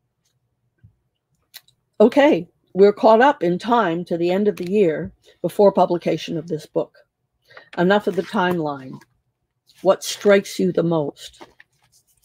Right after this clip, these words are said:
Are you exhausted? I know I am. It was exhausting researching this timeline because conflicting information, which seemed to be rather a constant occurrence, kept me chasing my tail.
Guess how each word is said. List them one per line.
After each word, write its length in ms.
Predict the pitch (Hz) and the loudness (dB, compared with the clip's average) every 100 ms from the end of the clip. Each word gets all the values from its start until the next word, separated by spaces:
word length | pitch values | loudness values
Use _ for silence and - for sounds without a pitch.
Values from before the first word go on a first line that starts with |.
| _ - _ - | _ -20 _ 0
Are 100 | 170 | 2
you 160 | 170 | 2
exhausted? 680 | 165 - 180 185 - - 349 | -2 0 2 2 -2 -4 0
I 120 | 220 | 2
know 200 | 196 180 | 2 2
I 160 | 175 202 | 2 2
am. 360 | 170 175 220 233 _ _ - - - | 0 -2 -6 -8 _ _ -20 -20 0
It 140 | 208 214 | 4 4
was 120 | 220 | 4
exhausting 640 | 208 233 240 370 262 214 | 4 6 4 4 2 4
researching 640 | 202 226 - 185 - 165 | 6 4 2 -2 -2 -4
this 160 | 160 160 | -4 -6
timeline 580 | - 190 185 170 156 160 | -2 0 0 -2 -4 -4
because 640 | 175 175 - 247 180 156 | -6 -6 0 2 2 -2
conflicting 600 | - 175 170 233 233 214 | -4 -4 0 0 0 -2
information, 800 | 202 185 180 175 175 - 156 180 _ _ _ _ - | -2 -2 0 0 0 -4 -10 -12 _ _ _ _ -4
which 300 | 196 - - | -4 -4 -2
seemed 300 | 240 247 247 | 2 2 0
to 60 | |
be 260 | 202 190 170 | -2 -4 -2
rather 380 | 190 190 180 170 _ - | 2 4 2 -2 _ -12
a 80 | 170 | -12
constant 680 | - - 208 214 - 180 165 | -10 -2 0 0 -2 0 0
occurrence, 720 | - - 175 151 143 - - _ _ - _ | -4 -4 -4 -4 -8 -16 -20 _ _ -20 _
kept 240 | - 240 - | 0 0 2
me 140 | 208 | -4
chasing 520 | - - 185 - 170 | -2 -2 -2 -2 -4
my 160 | 165 156 | -2 -2
tail. 520 | 156 175 170 156 170 | 0 2 2 0 -8